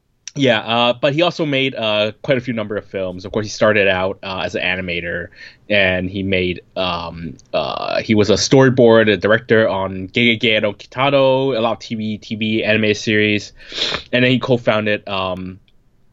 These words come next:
Studio Ghibli later with, with Miyazaki, and he also worked as a producer on a few, several Miyazaki's films bec-, uh,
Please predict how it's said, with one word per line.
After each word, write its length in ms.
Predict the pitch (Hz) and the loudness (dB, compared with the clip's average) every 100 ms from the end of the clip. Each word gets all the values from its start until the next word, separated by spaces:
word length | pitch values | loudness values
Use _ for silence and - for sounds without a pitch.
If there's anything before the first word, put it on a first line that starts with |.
| _ _ _ | _ _ _
Studio 320 | - - 139 110 | -6 2 2 2
Ghibli 400 | 123 110 110 104 | 0 0 0 2
later 340 | 104 101 101 | 2 2 0
with, 260 | 98 92 - | -2 -6 -6
with 120 | 95 | -10
Miyazaki, 840 | 95 95 101 120 123 120 113 113 - - _ _ | -6 -2 0 0 -2 -2 -2 -4 -8 -20 _ _
and 120 | 107 | -2
he 80 | 107 | 0
also 220 | 104 107 | 0 -2
worked 360 | 95 98 120 127 | -2 4 2 2
as 100 | 117 | -6
a 40 | |
producer 680 | - 95 131 139 156 143 135 | -6 2 2 4 4 6 4
on 240 | 120 127 127 | 2 0 0
a 40 | |
few, 180 | 127 131 | -4 -8
several 300 | - 127 127 | 0 2 2
Miyazaki's 580 | 127 127 123 123 127 - | 2 0 -2 -4 -6 -2
films 520 | - 180 170 180 - | 2 4 4 0 -6
bec-, 360 | - 113 - - | -12 -14 -12 -6
uh, 260 | 101 92 | -4 -4